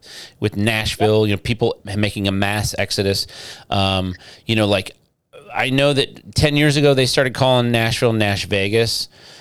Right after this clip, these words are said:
Speaker 2: Yep.
Speaker 1: I, I call it Nash Angeles now because everybody seems to be leaving L A to either go to Austin or to go to Nashville. Do you feel, and, and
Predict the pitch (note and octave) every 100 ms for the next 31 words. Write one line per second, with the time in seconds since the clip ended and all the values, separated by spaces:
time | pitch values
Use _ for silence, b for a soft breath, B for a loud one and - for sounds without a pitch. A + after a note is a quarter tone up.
0 | B B - G2+ F3+ A2 C3+ D3 B2 G#2+
1 | A2 G#2 G2+ - - G#2 G#2+ B2 B2+ -
2 | B2 B2 A#2+ A2 G2+ F#2 G#2 A#2 A#2 G#2
3 | A2 G2+ G2+ G2+ G2 G2 G2 G#2+ G#2+ G#2+
4 | G#2+ - G#2+ G#2+ G2 F#2+ - C3+ F3+ F3
5 | F#3 F3 F3+ E3+ - G#2 G#2 - - A2+
6 | G#2+ G#2+ - - G#2 G2+ G2+ F#2+ B B
7 | B B - A#2+ A#2 A#2+ A#2 - G#2 G2+
8 | F#2+ B B B B B B2+ D3 A3+ A3
9 | - E3+ E3 - C#3 - C#3 -